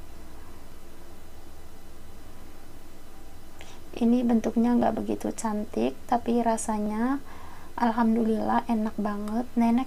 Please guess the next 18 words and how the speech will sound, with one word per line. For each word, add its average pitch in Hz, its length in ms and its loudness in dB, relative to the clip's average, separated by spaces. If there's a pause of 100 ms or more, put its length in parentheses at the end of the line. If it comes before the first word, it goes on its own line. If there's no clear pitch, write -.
juga 226 240 2
sangat 226 400 0
suka 226 400 -2
banget, 220 480 0
katanya, 220 560 -2 (800)
"Enak 240 640 4
banget, 214 720 0 (880)
daripada 226 400 4
beli 226 240 4
di 214 160 2
luar, 208 640 2 (1300)
rasanya 247 480 6
lebih 247 240 6
enakan 220 400 2
yang 220 240 2
ini," 233 320 2
katanya 220 480 -2
nenek. 208 400 -4